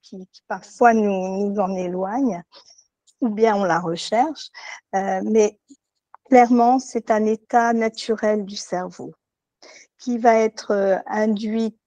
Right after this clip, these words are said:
euh, ou augmenté ou utilisé. Et par exemple, la danse et certains rythmes vont mettre en transe, mais aussi des choses beaucoup plus simples,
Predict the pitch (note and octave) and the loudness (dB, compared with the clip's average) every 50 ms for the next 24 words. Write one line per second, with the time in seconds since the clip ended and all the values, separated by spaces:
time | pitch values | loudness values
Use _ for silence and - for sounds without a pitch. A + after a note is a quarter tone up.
0 | _ _ _ - G3+ G3 F#3+ F3+ F3+ F3 F3 F3+ F3 F3 F3 F3 E3+ F3 - - | _ _ _ -12 -10 -8 -8 -8 -8 -10 -10 -12 -12 -12 -12 -14 -14 -14 -16 -18
1 | - _ _ _ - B3 A#3+ B3 A#3+ A#3+ A3+ G3+ A#3 G#3 G#3 G3 G#3 G#3 - - | -20 _ _ _ -4 -2 0 2 4 4 2 2 2 2 4 2 2 0 -2 0
2 | - F#3+ G3 G#3 G#3+ - - A3 A3+ A#3+ A#3 A3 - G#3+ G#3+ - - - - A3 | 2 2 2 2 0 -2 -2 -2 0 0 -2 -2 -4 -6 -6 -6 -8 -10 -8 -6
3 | G3+ G3 F#3+ G3 F#3+ F#3+ G3 G3 G3+ F#3 F3 G3+ A#3 D4+ D#4 _ - - - - | -6 -6 -6 -8 -8 -8 -10 -8 -6 -4 -2 0 0 0 -2 _ -12 -20 -20 -20
4 | - - - F#3 G#3 - G3 F#3+ G3 G3+ G3 G#3 G#3 G#3 G#3 G3+ - F#3+ F#3 F3 | -8 -2 -2 0 0 0 0 0 0 0 2 2 2 2 2 2 0 0 0 0
5 | F3 F#3 F3+ F#3+ G3+ G#3+ A3+ A3 - F#3+ F#3 - - G3 F3+ - - - G3 F3+ | 0 0 0 2 2 0 -2 -2 -4 -8 -8 -8 -8 -8 -8 -8 -6 -6 -4 -4
6 | - - - G#3 A#3+ C4 - - - A#3+ F#3 F3+ F#3 - _ _ _ _ _ - | -4 -2 0 2 2 2 0 -4 -6 -4 -4 -4 -6 -12 _ _ _ _ _ -20
7 | G3+ - A3 G3+ G3 F#3+ F3+ F#3 F#3 - - - F#3 F#3 - - - - F3+ F#3 | -12 -8 -6 -2 0 0 0 0 -2 -6 -10 -10 -10 -10 -10 -14 -10 -6 -4 -4
8 | A3 C#4 - - - - - - - _ - - - - - - - - - _ | -2 -4 -4 -8 -10 -12 -14 -14 -16 _ -20 -20 -20 -20 -20 -20 -20 -20 -20 _
9 | _ - A3 A#3+ B3 B3+ B3+ B3+ - - D#4+ C#4 C4+ B3 - - - C4+ C4+ B3+ | _ -2 0 2 2 2 0 -2 0 0 2 2 2 0 0 -2 0 0 0 2
10 | B3 G#3+ G#3 A3 A3 D4 E4 - - - F4+ - _ - - - C#4+ D4 C4+ C4+ | 2 0 0 2 2 2 2 2 0 -4 -8 -8 _ -12 -8 -2 0 2 2 4
11 | C4 C4 B3+ B3+ B3 - - G#3+ - - - - A#3 B3 E4+ D4 - - - - | 4 4 2 2 0 -4 -6 -10 -14 -4 0 2 2 2 2 0 -4 -10 -14 -14